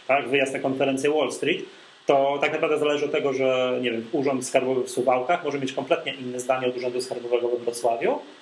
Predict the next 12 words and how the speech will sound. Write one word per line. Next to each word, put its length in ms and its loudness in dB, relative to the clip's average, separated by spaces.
i 260 -2
to, 200 -2
to 160 6
jest 160 2
obowiązujący 840 0
stan 320 0
prawa 680 2
w 60 -12
Suwałkach 500 0
i 60 0
we 120 -2
Wrocławiu. 460 0